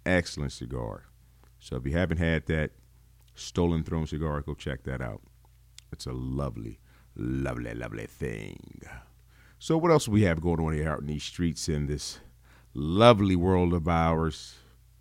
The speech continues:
We've been talking about the pandemic for the last few months, pretty much since I started the podcast. Kind of the reason why I even started the podcast, because I had some more time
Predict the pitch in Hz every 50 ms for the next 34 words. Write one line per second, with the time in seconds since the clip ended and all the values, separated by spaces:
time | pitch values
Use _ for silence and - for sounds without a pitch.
0 | - - - - - - - - 87 76 82 80 - - 90 87 82 85 82 82
1 | 85 80 - 76 - - 92 87 85 85 76 92 82 82 78 - - 80 78 82
2 | 80 80 82 80 - - - 85 82 85 82 82 80 76 - - - - - 90
3 | 82 85 80 80 - - 92 85 - 85 73 67 - - - - - - 92 101
4 | 87 78 - 78 - - 78 69 65 67 - - 71 67 67 67 - - - -
5 | - - - 107 107 92 73 65 - - - 60 62 73 78 71 71 69 73 73
6 | 69 67 67 - - - _ _ - 78 71 - - - - - - - 73 82
7 | 92 90 - - - 113 113 113 113 - - 120 117 117 110 - - 82 78 -
8 | 73 71 - 73 73 73 71 71 69 - - - - 65 62 - - - - -
9 | 87 82 80 80 80 78 76 78 -